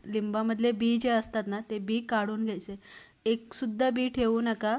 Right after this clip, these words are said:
बी जर राहिला तर लिंबाचं लोणचं कडक होत, कडू होतं. फोडी करून घेतलेल्या आहे. कुकरच्या डब्यामध्ये आपण लिंबाच्या फोडी घातलेल्या आहे. अर्धा चमचा इथे मी मीठ घातलेलं आहे.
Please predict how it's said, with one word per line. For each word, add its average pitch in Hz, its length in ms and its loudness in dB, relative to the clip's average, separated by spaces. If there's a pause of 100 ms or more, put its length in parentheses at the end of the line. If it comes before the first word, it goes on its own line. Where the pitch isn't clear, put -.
बी 214 240 0
जर 226 240 2
राहिला 220 360 0
तर 226 160 -4
लिंबाचं 214 460 -2
लोणचं 208 400 -2 (160)
कडक 214 340 0
होत, 208 140 -4 (800)
कडू 240 260 8
होतं. 196 320 2 (1700)
फोडी 233 280 8
करून 240 300 6
घेतलेल्या 226 400 4
आहे. 262 100 4 (220)
कुकरच्या 247 640 2
डब्यामध्ये 226 580 4
आपण 220 300 2
लिंबाच्या 208 500 0
फोडी 214 260 -2
घातलेल्या 208 460 -2
आहे. 226 100 -2 (280)
अर्धा 208 420 2
चमचा 214 540 -2
इथे 208 280 -2
मी 208 180 -4
मीठ 214 360 -2
घातलेलं 202 440 0
आहे. 214 100 -4